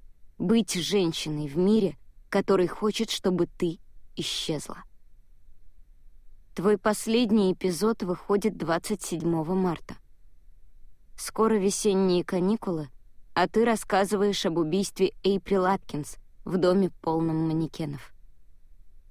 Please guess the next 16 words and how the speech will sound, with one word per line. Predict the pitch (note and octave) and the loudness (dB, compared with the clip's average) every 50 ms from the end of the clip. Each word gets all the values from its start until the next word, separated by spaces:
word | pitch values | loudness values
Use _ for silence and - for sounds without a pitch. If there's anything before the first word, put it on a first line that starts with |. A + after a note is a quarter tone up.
| - - - | -20 -10 -4
Это | - G#3+ - - A#3 | -2 -2 0 2 2
мрачная | A3+ G#3+ G#3 G3+ G#3 - - - F3+ E3 D#3 D#3+ | 4 4 4 2 2 0 -2 -2 -2 0 0 -2
история — | D3+ - - - F3 E3+ D#3 D3+ C#3+ D3+ - - - - - - - - - - - - | -4 -6 -2 -2 0 0 0 -4 -6 -8 -12 -16 -20 -20 -20 -20 -20 -20 -20 -20 -12 -2
которая | - F3+ F3+ - F3+ F3 F3 E3 E3+ | -2 0 2 4 4 4 4 2 0
становится | - - F3+ E3+ F3+ F3 F3 E3+ E3 D#3+ - - F#3 | 0 0 0 2 2 2 2 2 0 -2 -2 -4 -4
все | - - - - D#3 | -4 -4 -2 0 2
мрачнее. | D#3+ F3+ F3+ F#3 F#3 - - - F3 D3+ C#3 C#3 C3+ C3 C3+ - - - - - - - - - - - - - | 2 2 0 0 -2 -4 -4 -4 -2 -2 -2 -4 -6 -8 -10 -14 -16 -18 -20 -20 -20 -20 -20 -20 -20 -18 -8 -2
Но | F#3 G3 F#3+ | 0 2 2
мы | F#3 F#3+ F#3 F#3+ | 4 4 2 2
знаем, | F3+ - A3 G#3+ G3+ F#3 D#3+ C#3+ - C3 - - - - - - - - | 2 2 2 2 2 2 0 -2 -6 -10 -14 -16 -20 -20 -20 -14 -2 0
мы | F3+ G3+ B3 - - - | 2 2 2 0 -2 0
обе | G#3 G#3+ G3+ F#3 F3 D#3+ | 2 2 2 4 2 0
знаем, | D3+ - - F3 F3+ F3+ E3+ C#3+ C#3 C#3+ | 0 0 0 0 2 2 0 -2 -4 -6
что | - - - E3 | -6 -6 -6 -4
она | D#3+ D#3+ D#3+ E3 | -4 -2 -2 -2
важна. | D#3 E3 E3+ D#3+ - E3+ D3+ C3+ C#3 - | -2 -2 -4 -2 -2 -4 -4 -4 -6 -10